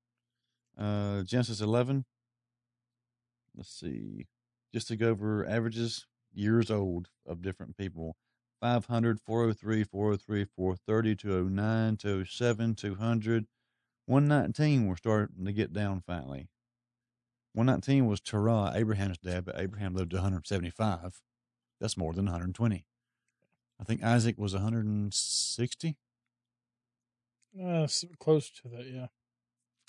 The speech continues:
Speaker 1: And Joseph was a hundred thirty?
Speaker 2: Yep.
Speaker 1: Jacob or Joseph, I don't remember which one now.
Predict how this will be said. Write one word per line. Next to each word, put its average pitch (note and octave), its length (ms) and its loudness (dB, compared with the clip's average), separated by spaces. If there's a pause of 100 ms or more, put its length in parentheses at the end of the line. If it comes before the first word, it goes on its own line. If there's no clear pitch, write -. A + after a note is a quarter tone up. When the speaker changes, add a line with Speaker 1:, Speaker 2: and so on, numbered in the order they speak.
(100)
Speaker 1:
And G2+ 460 -2
Joseph A2+ 580 0
was G#2 600 0 (520)
a G#2+ 60 -4
hundred G2 280 -2
thirty? C3 320 -2 (440)
Speaker 2:
Yep. C#3+ 220 -6 (3000)
Speaker 1:
Jacob A2 340 -4
or F#2 60 -6
Joseph, F2+ 360 -2
I F#2 40 -6
don't F2+ 100 -4
remember F2 200 -8
which E2+ 200 -8
one F2+ 180 -6
now. F#2 240 -6